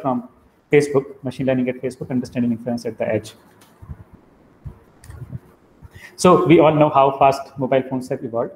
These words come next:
especially after this touchpad system, this touch system came and the internet capabilities came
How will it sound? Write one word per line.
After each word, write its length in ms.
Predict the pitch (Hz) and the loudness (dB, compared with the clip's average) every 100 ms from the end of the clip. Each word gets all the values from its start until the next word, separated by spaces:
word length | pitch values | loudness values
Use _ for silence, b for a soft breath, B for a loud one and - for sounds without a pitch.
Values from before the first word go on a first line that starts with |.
| - | -18
especially 360 | - - 160 | -8 -4 0
after 160 | 135 147 | 0 -2
this 180 | 135 - | -6 -2
touchpad 480 | 147 - - 143 | -2 -2 0 0
system, 420 | - 139 - 160 127 | 0 -10 -10 -16 -16
this 140 | 120 | -4
touch 180 | 151 147 | -4 -4
system 360 | - 139 143 | -8 -8 -6
came 280 | 131 135 131 | 0 0 2
and 120 | 131 | 0
the 40 | 127 | 0
internet 320 | 120 127 127 | -2 -6 -12
capabilities 460 | 131 120 123 127 - | -12 -10 -10 -10 -8
came 400 | 123 120 117 | -6 -6 -6